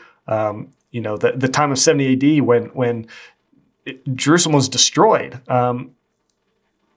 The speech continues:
but even with that, the, the judgments of God that came then go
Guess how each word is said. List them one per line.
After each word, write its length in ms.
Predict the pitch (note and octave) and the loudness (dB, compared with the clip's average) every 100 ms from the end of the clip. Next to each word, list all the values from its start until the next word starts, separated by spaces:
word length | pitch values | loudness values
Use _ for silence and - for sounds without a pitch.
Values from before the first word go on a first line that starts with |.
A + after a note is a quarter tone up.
| _ _ - | _ _ -8
but 540 | B2 E3 F#3 - _ _ _ _ | 2 4 4 0 _ _ _ _
even 340 | D3+ F3 F3+ D3 | 2 4 6 6
with 220 | D#3+ - | 4 4
that, 340 | C#3 C3 C3 | 2 2 0
the, 180 | B2+ B2 | -2 0
the 180 | A2 B2 | -2 -6
judgments 600 | G2 A2 F3 F#3 C3 B2+ | -4 2 2 2 -2 -4
of 100 | C3 | -4
God 200 | A#2 A#2+ | 0 0
that 160 | A#2+ - | 0 -8
came 580 | - E3+ C3+ A2+ C3 - _ _ _ _ _ | -4 0 0 -2 -6 -10 _ _ _ _ _
then 240 | C#3 D#3 | 0 2
go 520 | C#3 D#3+ D#3+ E3 - | 6 8 6 4 -2